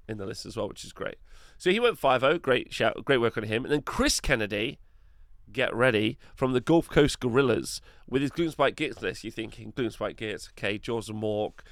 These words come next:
yeah? Not in this America, not in this Florida, okay?" Gloomspite Gitz, Bad Snatchers.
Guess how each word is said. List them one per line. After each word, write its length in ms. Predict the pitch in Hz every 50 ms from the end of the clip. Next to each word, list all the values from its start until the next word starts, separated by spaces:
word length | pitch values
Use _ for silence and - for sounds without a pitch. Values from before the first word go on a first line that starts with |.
| - - -
yeah? 260 | - 117 143 160 160 - - -
Not 340 | - 113 120 123 135 139 -
in 120 | 151 147
this 240 | 143 180 220 - -
America, 580 | 151 135 131 123 113 113 113 - - 113 107 - - - - - _
not 240 | - 143 190 220 214
in 100 | 196 185
this 180 | 226 285 262 -
Florida, 640 | - - 160 156 143 135 131 127 113 113 117 120 - - - - - - - - -
okay?" 300 | 127 123 - 151 156 165
Gloomspite 460 | - - 214 262 262 - 247 208 135
Gitz, 260 | - 190 143 - - - - _ -
Bad 460 | 120 107 - - 170 156 156 147 -
Snatchers. 800 | - - 135 117 98 - - - 113 92 73 - - - -